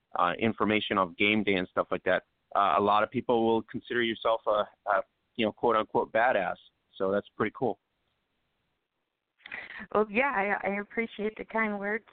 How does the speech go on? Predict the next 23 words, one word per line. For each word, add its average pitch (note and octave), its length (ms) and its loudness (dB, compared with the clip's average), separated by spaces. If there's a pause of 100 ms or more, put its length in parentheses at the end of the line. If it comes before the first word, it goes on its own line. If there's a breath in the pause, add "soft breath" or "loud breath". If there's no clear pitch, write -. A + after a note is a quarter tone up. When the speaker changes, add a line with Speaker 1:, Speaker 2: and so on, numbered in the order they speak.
(160)
Speaker 2:
I, F#3 160 -6 (800)
I G#3 60 0
really G3+ 320 -4
do. G3+ 320 -8
It F3+ 200 -12
means F3 220 -12
a F3 40 -8
lot F3 300 -8
to F#3+ 60 -14
me. F#3+ 260 -12 (160)
Um, D3+ 360 -4 (880 soft breath)
but - 220 -2
I, D#3+ 280 -6 (1120)
that F3 160 0
makes F3 260 -12
me F3 120 -10
happy. F#3 400 -10 (200)
<laughs> A3 580 -2 (580 loud breath)
But E3 300 0 (760)
yeah, E3+ 160 -6
I D#3 160 -8
ju-, F#3+ 160 -12
I F#3 160 -8